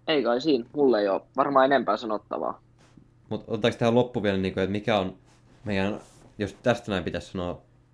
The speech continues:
Speaker 2: niinku, arvio Tepsin ensi kaudesta, että mille sijoille se tulee suurin piirtein sijoittumaan?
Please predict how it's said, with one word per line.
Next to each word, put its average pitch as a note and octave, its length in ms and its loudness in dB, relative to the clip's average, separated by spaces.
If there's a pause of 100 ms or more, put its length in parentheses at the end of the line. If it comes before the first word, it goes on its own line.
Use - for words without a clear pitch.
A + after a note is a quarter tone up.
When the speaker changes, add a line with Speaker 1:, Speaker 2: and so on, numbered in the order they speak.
(500)
Speaker 2:
niinku, F2+ 380 -8
arvio F#2 580 -2 (1300)
Tepsin F#2+ 580 -4 (160)
ensi G2 280 -8
kaudesta, F2+ 420 -2
että F2 120 -8
mille G2 200 -2
sijoille G2 340 -2
se - 120 -14
tulee F2 220 -6
suurin F#2+ 380 -4
piirtein D#2+ 240 -8
sijoittumaan? D#2+ 560 -10